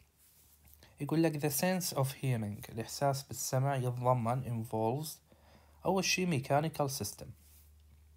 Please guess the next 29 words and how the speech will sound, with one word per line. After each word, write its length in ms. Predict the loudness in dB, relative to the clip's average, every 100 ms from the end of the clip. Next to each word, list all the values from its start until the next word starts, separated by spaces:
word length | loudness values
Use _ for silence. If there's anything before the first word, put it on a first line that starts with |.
| -20 _ -20 -20 -20 -20 _ -20 -20 -20 -20 -20 -16 -4
that 260 | 4 6 4
the 60 | 0
hair 300 | 0 2 0
cells 560 | 0 -2 0 0 -2 -2
in 140 | 0 0
the 40 | -2
cochlea، 420 | -4 -4 -6 -6 -10 -18 -20 -20 -20 _ -20 -14 -6
اللي 180 | -4
هو 120 | -2 2
هذا 280 | 2 0
أخير 240 | -8 -4 -4
شي، 300 | -4 -8 -8
يعني 220 | -8 -10
بالحقيقة 640 | -10 -10 -8 -6 -4 -2
هذا 120 | 0 0
مو 220 | -2 -2
أول 240 | -4 -4
شي، 260 | -6 -8 -10 -12 -20 -20 -4
هذا 280 | 2 4 2
أخير 240 | -2 -4 -2
شي 220 | -2 -2
اللي 180 | -2 -2
هو 160 | -2 -2
الهير 300 | -2 -2 -2
سيلز، 380 | -2 -4 -4 -6
الخلايا 420 | -6 -2 0 2
الشعرية 540 | 0 0 0 0 -2
الموجودة 460 | -2 -4 -4 -4 -4
بالكوكليا 760 | -6 -4 -4 -4 -4 -4 -4